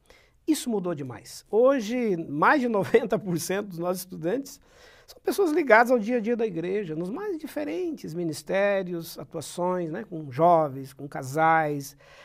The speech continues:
aquele que quer conhecer mais profundamente o texto bíblico. E o que nós temos aqui é, como slogan, né, e tarefa, é oferecer teologia a todos, a teologia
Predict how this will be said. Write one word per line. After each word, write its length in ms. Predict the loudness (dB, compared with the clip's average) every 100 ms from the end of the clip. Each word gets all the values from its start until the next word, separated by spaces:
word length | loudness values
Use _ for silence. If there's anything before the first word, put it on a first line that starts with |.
| -10
aquele 400 | -8 0 2 2
que 580 | 0 2 4 2 0 -4
quer 240 | 2 4 6
conhecer 420 | 6 4 4 0
mais 220 | 0 0
profundamente 720 | -4 -8 -6 -6 -6 -6 -8
o 40 | -12
texto 320 | -12 -12 -12
bíblico. 280 | -14 -16 -10 -8
E 40 |
o 60 | -4
que 140 | -4
nós 200 | -4 -4
temos 280 | -4 0 0
aqui 320 | -2 -4 0
é, 200 | 0 0 -8 _ _ _ _ _ _
como 720 | -8 -4 -2 -2 -2 -4 -8 -12
slogan, 720 | -8 4 12 12 12 6 -8
né, 240 | -8 -10
e 100 | -10
tarefa, 680 | -12 -6 -4 -2 -4 -10 -20 -20 _ _ _ _ -6
é 80 | -4
oferecer 480 | 0 0 0 -2 -2
teologia 580 | -2 -4 -4 -6 -6 -6
a 100 | -4
todos, 520 | -4 -4 -4 -10 -10
a 80 | -8
teologia 760 | 0 2 2 0 -2 -4 -6